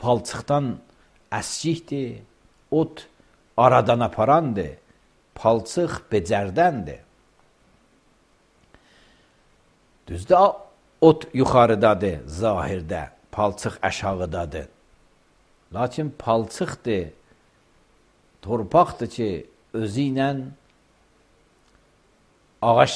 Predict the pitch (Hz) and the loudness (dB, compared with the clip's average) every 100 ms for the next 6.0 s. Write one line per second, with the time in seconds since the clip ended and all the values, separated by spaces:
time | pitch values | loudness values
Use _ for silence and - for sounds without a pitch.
0 | - - - 110 98 87 - 104 110 117 | -2 -4 -4 -6 -6 -8 -8 -6 -4 -4
1 | 120 104 98 - 123 120 110 - 101 85 | -4 -6 -8 -10 -8 -4 -6 -6 -10 -10
2 | 69 - _ _ _ _ _ _ _ 113 | -10 -20 _ _ _ _ _ _ _ -4
3 | 117 110 123 117 - 117 123 156 170 175 | -2 -2 -6 -8 -8 -2 6 6 6 2
4 | 160 170 113 113 104 113 104 110 - 104 | -2 -4 -2 -2 -2 -4 -4 -4 -4 -4
5 | 110 156 143 117 107 104 160 120 - | -2 -2 -2 -4 -4 -4 -6 -6 -10